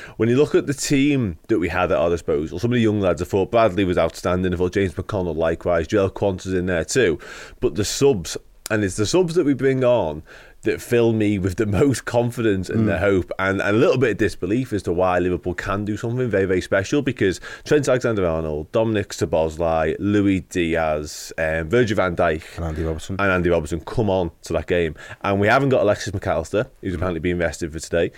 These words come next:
Speaker 1: Wataru Endo is still to come back into the situation.
Speaker 2: Mohamed
Speaker 1: And
Speaker 2: Salah.
Speaker 1: Mohamed Salah, you might, people may have heard of him, I'm not quite sure. He's still to come back in.
Speaker 2: Yeah.
Speaker 1: That's frightening, mate.
Speaker 2: Yeah, it certainly is. And it, it just goes to show at the minute the whole squad is pairing, and we, we've sat there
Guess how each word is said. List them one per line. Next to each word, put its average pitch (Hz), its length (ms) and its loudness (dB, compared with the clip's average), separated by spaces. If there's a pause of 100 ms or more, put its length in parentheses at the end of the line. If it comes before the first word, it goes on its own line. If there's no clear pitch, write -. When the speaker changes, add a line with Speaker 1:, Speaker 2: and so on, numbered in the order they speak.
(160)
Speaker 1:
Wataru 110 440 4
Endo 120 260 2
is 98 80 0
still 98 160 0
to - 80 -8
come 98 160 -6
back 87 180 -2
into 90 200 -4
the 85 40 -6
situation. 87 680 -4
Speaker 2:
Mohamed 82 240 -4
Speaker 1:
And 104 80 2
Speaker 2:
Salah. 95 200 0
Speaker 1:
Mohamed 117 300 0
Salah, 135 300 2
you 139 100 0
might, 107 320 -2
people 117 160 4
may 98 160 2
have 87 120 2
heard 87 220 2
of 82 60 -4
him, 82 60 -2
I'm 82 80 -4
not 82 140 -4
quite 85 180 0
sure. 92 240 2 (260)
He's 110 240 2
still 107 160 2
to - 80 -10
come 110 140 -2
back 104 180 -2
in. 127 120 2
Speaker 2:
Yeah. 90 120 -10
Speaker 1:
That's 110 380 0
frightening, 80 960 -4
mate. 73 120 -4
Speaker 2:
Yeah, 113 320 -6
it 107 60 -12
certainly 95 460 -4
is. 95 160 -2
And 95 300 -6
it, 92 180 -8 (240)
it 120 60 -8
just 156 120 -12
goes 170 180 2
to - 40 -10
show 131 140 0
at 147 80 -2
the 139 60 0
minute 131 180 -2
the 127 100 -4
whole 123 220 0
squad 104 360 -4
is 123 120 -6
pairing, 98 340 -4
and 110 260 -2 (920)
we, 139 460 4 (180)
we've 160 220 0
sat 143 380 2
there 170 360 6